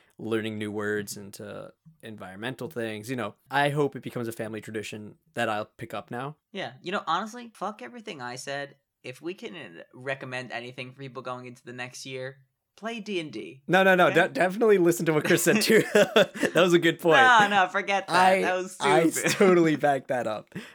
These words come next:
Speaker 1: But also that I think everybody should, uh, should go for a D and D campaign. Pick up a starter set and, you know,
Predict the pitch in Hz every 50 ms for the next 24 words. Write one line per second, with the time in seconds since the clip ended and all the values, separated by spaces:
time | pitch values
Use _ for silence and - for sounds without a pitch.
0 | _ - 123 151 160 160 156 160 160 - - 139 120 110 117 113 113 113 - -
1 | - - - - 131 135 - 160 135 147 135 131 127 120 123 110 110 107 - -
2 | 113 107 104 107 107 113 110 - - - - - - - - 180 160 123 147 139
3 | 131 - 135 120 110 123 120 113 117 120 117 - 110 98 - 107 - - - -
4 | 156 151 214 220 214 208 180 156 - - 147 175 196 233 180 - - 110 101 -
5 | - 113 113 113 117 - _ _ _ _ 135 139 135 123 117 117